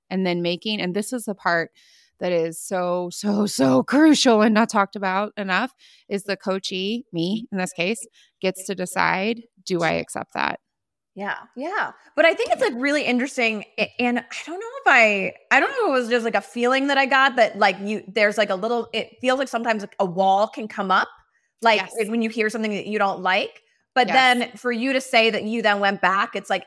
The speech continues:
Speaker 2: it's, you know yourself enough to know, like, "Oh, wait, like, the wa-," and trust, uh, my, I can see your wall because <laughs> my wall sees your wall, Nicole, right? <laughs> So it's like, it's so good to, like,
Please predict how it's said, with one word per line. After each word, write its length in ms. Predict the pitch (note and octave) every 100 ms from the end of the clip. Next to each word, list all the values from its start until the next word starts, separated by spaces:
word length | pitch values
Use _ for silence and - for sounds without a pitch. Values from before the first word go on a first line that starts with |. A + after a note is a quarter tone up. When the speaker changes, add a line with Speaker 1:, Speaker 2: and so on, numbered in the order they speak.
| -
Speaker 2:
it's, 180 | G3+ A#3
you 320 | A3+ B3+ D4+
know 260 | B3+ A#3
yourself 480 | B3 A#3+ A#3 G#3+ G#3
enough 440 | G3+ F#3 G3+ G3 -
to 120 | F#3+
know, 560 | F#3 F3 E3+ F#3+ C#4+ A4 _ _
like, 220 | A3 A3 -
"Oh, 160 | D4 B3+
wait, 280 | A#3+ G3
like, 140 | G3+ G3
the 80 | G#3+
wa-," 100 | -
and 240 | A3 G3+
trust, 340 | - A3+ G#3+ -
uh, 140 | D#3 - _ _ _ _ F#3+ _ _ _ _ _ _ -
my, 380 | G#3 A#3+ C4+ B3 -
I 140 | B3+
can 180 | C4 C4
see 180 | D#4 D#4
your 140 | C#4
wall 600 | B3 A#3+ A#3 G#3+ G3+ - _ _ -
because 380 | A#3+ - - - -
<laughs> 80 |
my 180 | C#4+ F4+ A#4
wall 360 | G#4 F#4 E4 D#4
sees 260 | F4 D4+ C4
your 280 | E4 E4
wall, 280 | D4+ C#4 A#3+
Nicole, 560 | A3+ A3 B3 A3 G#3 G3+ - -
right? 340 | D4 D4+ E4+ -
<laughs> 100 | -
So 120 | - D5+ C#5
it's 180 | C5+ -
like, 120 | G#4+ - - _ -
it's 220 | D#4+ -
so 240 | - F#4+ C4
good 220 | D4+ D4
to, 100 | D#4+
like, 300 | C#4 A3+ G#3